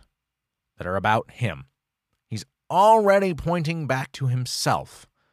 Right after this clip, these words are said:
from the scriptures of old, pointing to references. Okay, so Jesus is proving and recognizing and speaking in ways saying, "Yes, I am that one that you are looking for. I am the one that,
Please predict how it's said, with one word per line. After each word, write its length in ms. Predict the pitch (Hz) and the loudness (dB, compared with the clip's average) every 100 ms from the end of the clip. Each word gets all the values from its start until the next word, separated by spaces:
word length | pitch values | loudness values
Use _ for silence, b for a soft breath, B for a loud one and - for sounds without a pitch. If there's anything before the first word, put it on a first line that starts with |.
| _ _ _ _ _ _ _ | _ _ _ _ _ _ _
from 160 | - 101 | -10 -8
the 80 | 92 | -6
scriptures 500 | - 127 - 113 101 | -4 -4 -4 -6 -6
of 140 | 98 | -6
old, 300 | 92 69 67 _ _ | -6 -6 -12 _ _
pointing 320 | 123 120 113 113 | -4 -4 -4 -8
to 120 | 92 | -10
references. 760 | 82 - - - - - - - _ _ _ _ - | -10 -12 -20 -20 -20 -18 -18 -20 _ _ _ _ -20
Okay, 180 | 78 | -20
so 140 | 80 - | -20 -18
Jesus 460 | - 123 139 139 123 | -8 -6 -6 -8 -8
is 140 | 104 | -10
proving 520 | - 165 156 107 85 B B B | -2 0 2 0 -6 B B B
and 200 | 98 104 | -10 -6
recognizing 640 | 120 135 131 113 104 107 98 | -6 -6 -6 -6 -8 -10 -12
and 100 | 90 | -14
speaking 380 | - 151 151 147 | -8 -8 -6 -8
in 120 | 143 | -4
ways 260 | 143 110 | -4 -4
saying, 240 | - 107 98 | -6 -8 -6
"Yes, 400 | 98 117 82 - | -2 -2 -2 -6
I 160 | 98 | -6
am 340 | 107 95 110 92 | -6 -4 -4 -4
that 200 | 85 - | -8 -10
one 180 | 160 156 | -12 -14
that 100 | - | -16
you 220 | 82 71 | -16 -16
are 220 | - - - | -18 -20 -16
looking 300 | 82 - 80 | -16 -16 -20
for. 240 | - 67 - | -18 -14 -6
I 160 | 123 | -6
am 300 | 127 143 131 | -4 -4 -4
the 100 | 113 | -4
one 240 | 104 92 82 | -8 -10 -12
that, 280 | 92 98 | -16 -20